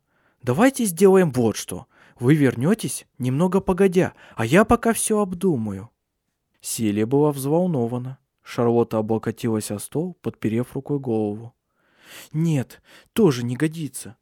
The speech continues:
Ведь вам некуда идти». «Да, последние остатки пищи мы съели сегодня утром». «Боже, голова идет кругом. Я так хочу его увидеть. И так раскаиваюсь.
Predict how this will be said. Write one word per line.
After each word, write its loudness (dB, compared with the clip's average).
Ведь -8
вам -2
некуда -2
идти». -12
«Да, -6
последние -2
остатки -4
пищи -8
мы -8
съели -6
сегодня -6
утром». -12
«Боже, 2
голова 0
идет -8
кругом. -6
Я 2
так 2
хочу -2
его 2
увидеть. -6
И -12
так -2
раскаиваюсь. -4